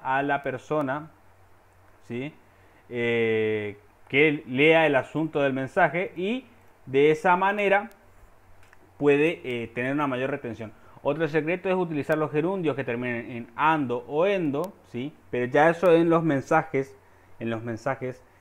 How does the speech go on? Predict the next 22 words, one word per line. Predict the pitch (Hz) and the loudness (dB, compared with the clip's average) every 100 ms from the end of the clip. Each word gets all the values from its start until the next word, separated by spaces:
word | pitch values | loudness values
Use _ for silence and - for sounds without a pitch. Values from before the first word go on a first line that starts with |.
| - - _ | -20 -20 _
eh, | - 113 107 107 117 | -4 0 0 0 -4
escritos, | - 175 175 139 131 - | -4 -4 -2 -6 -8 -14
utilizar | - 127 123 139 | -16 -10 -4 -4
siempre | 135 151 139 | -2 -2 -2
los | 127 | -2
gerundios | 127 143 127 | -2 -2 -2
ando, | 131 139 143 156 | -4 -4 -2 -2
endo | 156 143 | -2 -4
es | 135 | -2
muy | 147 | -2
bueno. | 151 160 156 156 - - - - | 0 0 -2 -6 -12 -20 -20 -6
Continuando | 143 147 143 139 147 165 180 180 165 139 139 131 | -4 -4 -2 -2 2 4 4 4 2 0 -2 -4
con | 131 131 | -6 -2
mi | 147 | -4
correo | 143 135 135 139 | -2 -2 0 -2
anterior | 139 139 131 135 143 143 139 139 139 | -4 -4 -4 -2 0 2 2 2 0
o, | 127 120 113 113 110 107 107 104 101 101 95 _ _ _ _ - | -6 -6 -4 -4 -6 -6 -10 -12 -16 -18 -20 _ _ _ _ -14
¿cómo | 131 123 | -10 -8
le | 117 | -8
podría | 110 117 | -8 -8
decir? | 117 110 113 - - - _ _ _ | -6 -8 -14 -20 -20 -20 _ _ _
Eh, | - 110 110 107 104 | -12 -8 -8 -8 -12